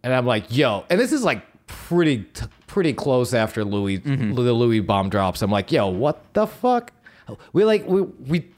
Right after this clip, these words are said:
Speaker 1: we all, we all agreed Louis was a problem. Had to go away for a while, but we're gonna let Dave Becky,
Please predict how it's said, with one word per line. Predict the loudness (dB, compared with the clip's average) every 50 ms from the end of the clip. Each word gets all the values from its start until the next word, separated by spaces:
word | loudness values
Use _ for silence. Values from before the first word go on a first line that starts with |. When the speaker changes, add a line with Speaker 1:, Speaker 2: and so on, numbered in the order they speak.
| 0
Speaker 1:
we | 2 2 2
all, | 2 2
we | 2 2
all | 4 4 4 2
agreed | 2 2 2 2 4
Louis | 4 4 4 4
was | 4 4 2
a |
problem. | 2 2 2 4 4
Had | 2 2
to | 2
go | 2 2 2
away | 2 2 2 2
for | 2 2 0
a | 2
while, | 4 2 2 2
but | 2 2
we're | 2 2
gonna | 2 2 2
let | 0 0 2
Dave | 2 2 2 0 0
Becky, | 0 0 0 2 2 2 2 2 0 -2 -4